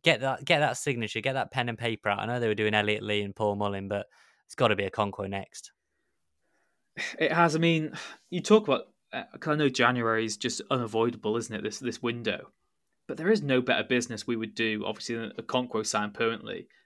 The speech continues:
Speaker 2: But even Mullin and Lee, like, they are, I know that often when teams don't buy players, they say they're like new signings, whatever. But Mullin and Lee both committed till twenty twenty-seven.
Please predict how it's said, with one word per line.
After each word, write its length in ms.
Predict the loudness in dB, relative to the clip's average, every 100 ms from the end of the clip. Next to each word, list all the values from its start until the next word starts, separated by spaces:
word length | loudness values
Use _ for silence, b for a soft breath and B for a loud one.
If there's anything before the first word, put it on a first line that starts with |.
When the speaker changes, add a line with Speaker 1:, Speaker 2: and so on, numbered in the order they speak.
| -4
Speaker 2:
But 100 | 4
even 240 | 6 6
Mullin 280 | 6 4 4
and 140 | 0
Lee, 360 | 0 0 -2 -12 _ _ 0
like, 220 | 0 0 0
they 220 | 4 6
are, 300 | 6 6 4 0 -14 _ _
I 120 | 2
know 200 | 6 6
that 160 | 6 4
often 280 | 4 2 0
when 120 | -2
teams 380 | 2 2 2 0
don't 240 | 0 2
buy 180 | 6 6
players, 320 | 4 0 2
they 80 | 0
say 280 | 0 -2 -2 b b _
they're 120 | 2
like 220 | 6 4
new 160 | 2 0
signings, 500 | 2 2 2 0 -2
whatever. 400 | -2 0 0 -2
But 240 | 0 -2
Mullin 320 | 2 4 6 4
and 140 | 2
Lee 240 | 2 2
both 240 | 2 -2 -2
committed 340 | -8 -10 -10
till 140 | -12 -10
twenty 240 | -6 -6
twenty-seven. 760 | -6 -8 -4 2 2 0 -10